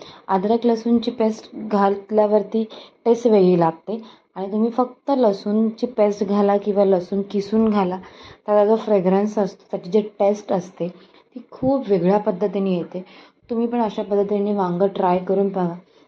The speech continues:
जे वांगं खाणारे नाही आहेत ना, ते लोकं पण वांगं खातील, मी तुम्हाला शंभर टक्के लिहून देते की जे तुम्ही जर वांगं खात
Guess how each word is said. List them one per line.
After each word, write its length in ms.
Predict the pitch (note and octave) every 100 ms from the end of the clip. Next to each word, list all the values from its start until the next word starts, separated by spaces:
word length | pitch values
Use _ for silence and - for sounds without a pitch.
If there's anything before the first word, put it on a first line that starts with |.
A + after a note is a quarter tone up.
| _ F#3+
जे 160 | G3 A3
वांगं 400 | G#3+ F#3+ F#3 G3 F#3+
खाणारे 480 | F3+ F3 F3+ F#3+
नाही 400 | G3+ F#3+ F3 G#3
आहेत 240 | G3+ F#3 F3+
ना, 120 | F#3 F#3+ - - _ _
ते 180 | A3+ A#3+
लोकं 200 | A#3 A3
पण 220 | A3 A3+
वांगं 340 | G#3+ F#3+ E3+ F3+
खातील, 380 | F#3 F3+ F3+ F3
मी 200 | E3+ F#3
तुम्हाला 420 | F#3 E3+ F3 F3 E3+
शंभर 380 | - F3+ F#3 G#3+ A3
टक्के 340 | G#3 - G3
लिहून 280 | F3+ F3 E3+
देते 240 | E3 D#3+ G3+ - - - - -
की 100 | G3
जे 140 | G3+ G3+
तुम्ही 200 | G3 F#3+
जर 160 | F3+ F#3+
वांगं 320 | F3+ E3 F3
खात 220 | F3+ -